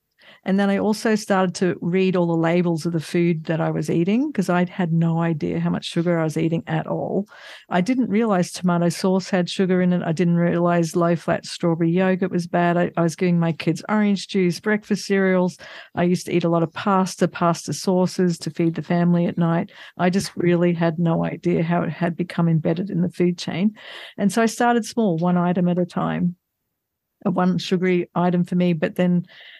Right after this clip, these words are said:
sometimes that may not be enough. So it's always handy to have some, a go-to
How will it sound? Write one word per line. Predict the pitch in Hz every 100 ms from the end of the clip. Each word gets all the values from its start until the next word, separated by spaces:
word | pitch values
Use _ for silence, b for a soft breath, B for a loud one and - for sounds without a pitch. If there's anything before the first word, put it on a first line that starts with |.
| B
sometimes | - 180 180 185 180 175 151 - _ _ -
that | 175 170
may | 175
not | 170 175
be | 170
enough. | 170 170 170
So | - 165 170 170 - -
it's | 170 -
always | 180 185 180
handy | - 175 180 175
to | 180
have | 180 170
some, | - 185 -
a | 170
go-to | 175 175 190 - 247 320